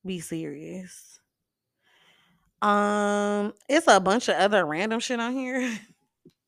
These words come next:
It's so old. Like, I s-, I've been writing this shit down for a month. But, um, the one other thing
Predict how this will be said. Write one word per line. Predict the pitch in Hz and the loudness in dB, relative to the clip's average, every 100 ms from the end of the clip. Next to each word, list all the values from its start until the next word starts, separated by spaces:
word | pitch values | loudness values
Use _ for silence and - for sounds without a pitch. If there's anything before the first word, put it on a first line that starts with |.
| _ _ _ _ _ _ - - - - - - - - - | _ _ _ _ _ _ -14 -8 -6 -4 -4 -6 -10 -4 6
It's | 277 277 | 6 8
so | 302 277 214 | 10 10 10
old. | 180 220 240 233 220 | 10 10 10 10 10
Like, | 208 196 214 | 8 6 6
I | 202 | 4
s-, | 226 214 285 | 4 0 -2
I've | 208 214 | 2 2
been | 208 | 2
writing | 196 202 202 | 0 0 -2
this | 208 208 | -4 -4
shit | 208 | -2
down | 190 185 202 | -2 -2 -4
for | 196 - | -4 -4
a | 190 | -4
month. | 185 180 185 - _ _ _ - _ _ _ - | -4 -4 -8 -14 _ _ _ -20 _ _ _ -4
But, | 180 214 202 190 190 190 - _ _ _ _ 202 | 4 8 8 6 4 0 -4 _ _ _ _ -2
um, | 196 190 180 180 190 196 220 214 220 _ _ _ _ - | 0 0 -2 -4 -6 -8 -10 -14 -18 _ _ _ _ -4
the | 202 208 | 0 2
one | 220 269 | 2 0
other | 254 254 240 | 0 0 0
thing | 233 202 190 190 190 190 | -2 -2 0 0 -2 -4